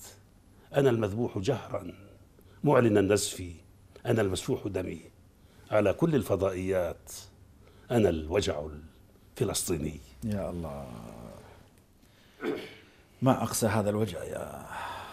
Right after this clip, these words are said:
Speaker 2: يا يوسف الديك.
Speaker 1: الله يبعده عن الجميع.
Speaker 2: روايتك الأولى حملت عنوان تنهيدة الأسى تلويحة الجنون، بطلاها سمير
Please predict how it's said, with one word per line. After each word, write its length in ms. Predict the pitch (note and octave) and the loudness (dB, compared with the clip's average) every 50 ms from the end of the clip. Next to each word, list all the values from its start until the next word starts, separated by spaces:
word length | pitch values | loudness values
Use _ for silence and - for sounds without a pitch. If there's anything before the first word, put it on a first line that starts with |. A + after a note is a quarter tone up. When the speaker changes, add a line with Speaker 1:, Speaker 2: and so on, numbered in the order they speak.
| - - - - - | -16 -16 -16 -12 -10
Speaker 2:
يا 100 | G#2 G2 | -8 -6
يوسف 340 | G2+ G#2 F#2+ - - F2 F2+ | -6 -8 -8 -8 -10 -8 -8
الديك. 300 | F#2 F2 F#2+ A2 G#2 - - - - - - | -8 -6 -6 -6 -8 -8 -12 -16 -12 -6 -2
Speaker 1:
الله 120 | A#2+ A2+ G#2 | 2 4 6
يبعده 280 | F#2 F2+ F2+ F#2 F2+ | 6 4 4 2 0
عن 80 | F2 F2+ | 0 -2
الجميع. 360 | E2+ D#2+ - F2 E2+ E2 E2+ - - - - - - - - - - - - - - - - - - - - - - - - - - - - - C#3 | -4 -6 -8 -8 -8 -10 -10 -12 -16 -18 -20 -20 -20 -20 -20 -20 -20 -20 -20 -20 -20 -20 -20 -20 -20 -20 -20 -20 -20 -20 -20 -20 -20 -20 -10 -4 2
Speaker 2:
روايتك 520 | B2+ C3 C#3 D#3+ F3 F3 F3+ D3 - D#3 | 4 6 6 6 6 4 2 -2 -2 0
الأولى 580 | C#3+ C3 C3 - F3 D3 B2+ G#2+ G2+ G#2+ C3 F3 - - - - _ - - - - - - | 0 0 0 -2 -2 0 0 0 0 -2 -4 -8 -12 -18 -20 -20 _ -20 -20 -20 -20 -20 -12
حملت 380 | - - A#2+ A#2 A2 G#2 - | -6 -2 0 0 0 -2 -4
عنوان 480 | - A2 G#2+ G#2+ A2 A2 G#2+ G#2+ A#2 A2+ - - - - - - - - - - | -4 -4 -2 0 0 0 -2 -2 -4 -6 -8 -12 -20 -20 -20 -20 -20 -20 -12 -6
تنهيدة 420 | - G#2+ G2 F#2+ A#2+ A2+ G#2 G2 - - | -4 -4 -2 0 -2 -2 -2 -2 -4 -6
الأسى 460 | F#2 - - G#2 - - G#2 G2+ F#2+ - | -10 -8 -8 -8 -6 -6 -6 -6 -6 -6
تلويحة 500 | - F#2 F#2 F#2 F#2 F#2 F2+ - - F2+ - - | -8 -8 -8 -8 -8 -10 -10 -10 -12 -14 -14 -12
الجنون، 540 | F2+ E2 D#2 D#2 D#2 F2 F2+ F2 E2+ D#2 - - - - | -12 -10 -10 -10 -10 -8 -8 -8 -8 -10 -12 -14 -8 -4
بطلاها 720 | A2+ A#2 A#2 A#2 A#2+ C#3 C3 A2 G2 G#2 G#2+ G#2 G#2 A2 - - - - - - | -4 -2 0 0 2 2 2 0 0 -2 -4 -4 -6 -8 -10 -16 -20 -20 -18 -12
سمير 540 | - - F#2 G2 A2 A2+ A#2+ B2 B2 A#2+ | -8 -6 -2 0 2 2 2 2 0 -4